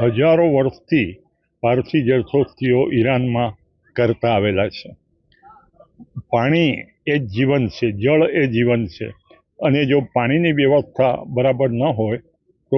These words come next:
કોઈ પણ સંસ્કૃતિ ટકી શકતી નથી. દરેક સંસ્કૃતિઓનો જે વિકાસ થયો છે આખા જગતમાં, એ નદી કિનારે થયો છે, અને એ સૂચવે છે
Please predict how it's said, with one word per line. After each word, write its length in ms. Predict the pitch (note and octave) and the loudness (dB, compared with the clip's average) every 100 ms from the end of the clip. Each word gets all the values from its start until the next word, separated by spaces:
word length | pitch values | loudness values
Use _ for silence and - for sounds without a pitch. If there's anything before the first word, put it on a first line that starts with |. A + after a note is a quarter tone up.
| C3 | 2
કોઈ 200 | C3+ C#3+ D3+ | 2 0 0
પણ 220 | D3+ C3 | -2 0
સંસ્કૃતિ 720 | C3 B2 - B2+ B2+ C3 C3 | -2 -2 -2 -2 -2 -2 -2
ટકી 360 | B2 B2 C3+ - | -2 0 -2 0
શકતી 400 | B2+ - A#2+ F#2+ | -2 -2 -2 0
નથી. 300 | G2 - - _ _ _ _ _ _ _ _ - - _ E3+ | -2 -6 -16 _ _ _ _ _ _ _ _ -20 -20 _ 0
દરેક 240 | C#3+ E3 D#3+ - | 2 2 -2 -2
સંસ્કૃતિઓનો 880 | C#3 B2 - D3 B2 C#3 C3+ C3 C3 G3 A#2 | -2 -2 -4 -4 -2 0 2 2 0 -2 0
જે 80 | B2 | 0
વિકાસ 320 | A2+ - C#3 - - | 2 0 0 -2 0
થયો 240 | C3 C3 - | 0 0 0
છે 80 | B2+ | -2
આખા 280 | G2+ - A2 | -2 -2 -2
જગતમાં, 600 | G#2 A2 A#2+ B2 A2 F2+ - _ _ _ _ _ | -2 -2 -4 -4 -4 -6 -12 _ _ _ _ _
એ 120 | D3+ C#3+ C#3 C#3+ - _ - D3+ | 0 2 0 -2 -6 _ -10 -2
નદી 280 | B2 B2+ C#3+ | 0 0 -2
કિનારે 360 | C#3+ B2+ B2 G#2 F2 | 0 0 2 0 -2
થયો 220 | A#2 G#2 - | -6 -6 -8
છે, 120 | - - _ _ _ _ - | -16 -20 _ _ _ _ -8
અને 200 | - B2+ D#3 E3 | -2 0 0 0
એ 20 | D3 C#3+ | 0 0
સૂચવે 360 | C#3+ - F3 D3 | -4 0 0 0
છે 120 | - | 0